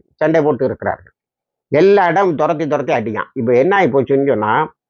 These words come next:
யுத்தத்தை மேனேஜ் பண்றாங்க பாருங்க, ஜோ கேலண்டு, அதே மாதிரி,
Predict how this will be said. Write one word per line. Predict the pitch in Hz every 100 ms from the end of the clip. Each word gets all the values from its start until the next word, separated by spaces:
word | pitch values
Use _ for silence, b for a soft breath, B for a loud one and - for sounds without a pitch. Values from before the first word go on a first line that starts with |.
| _ b -
யுத்தத்தை | 147 - 214 190
மேனேஜ் | 151 160 208 196 156
பண்றாங்க | 156 143 139 135
பாருங்க, | 127 117 101 92 - _ _ -
ஜோ | 117 160 180 160
கேலண்டு, | 151 160 170 156 143 185 - _ _
அதே | 135 151 160
மாதிரி, | 160 170 175 147 131